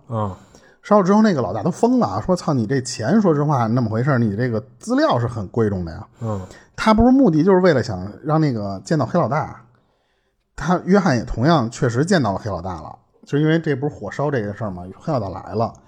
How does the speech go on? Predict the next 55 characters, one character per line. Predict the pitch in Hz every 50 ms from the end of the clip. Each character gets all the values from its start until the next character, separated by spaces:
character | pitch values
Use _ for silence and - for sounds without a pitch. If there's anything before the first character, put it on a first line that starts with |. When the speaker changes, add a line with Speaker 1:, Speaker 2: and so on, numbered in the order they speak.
| _ _ _ _ _ _
Speaker 2:
可 | - 120 107
是 | 127
黑 | 127 - 185
老 | 180 151
大 | 139 151 139
并 | 143 - 160 139
没 | 123 117
有 | 120 107 98
交 | - - 123 131
出 | 127 -
太 | 127 123 117
子 | 95 92
爷 | 85 78
来， | 85 85 82 85 - _ _ _ _ _ _ _ _ _ _
反 | _ - 120 113
而 | 98 98 110 135 160
呢， | 170 165
这 | 160 151 135
个 | 120 110
黑 | - - 156
老 | 147 131
大 | 127 120
还 | 110 117 143
把 | 147 - 101 85 92
这 | 107 104 95
个 | 98 92 90 90 85 82 80 78 80 80 80 73 57 - -
约 | 135 143 165
翰 | 151 - 160
给 | 127 107 -
逮 | - 139 170
着 | 180 143
了。 | 98 82 - - _ _ _ _ _ _ _ _ _ _ _ _ _ _ _ _ _ _ _ - _ - - - _ _ _ _
如 | - 127 165
果 | 202 226 165 127 - - -
当 | 196 190 214
时 | 208 - 190
黑 | - - 214
老 | 202 151
大 | 131 165 160
在 | 135 98
这 | 98 139
儿 | 123 107
不 | - 123
废 | 143 - 185 180
话 | 175 202 190 139
的 | 110
时 | 98 -
候， | 107 107
其 | -
实 | - 156
这 | 160 - 165
一 | 131
部 | 120 131
电 | 135 139 135
影 | 110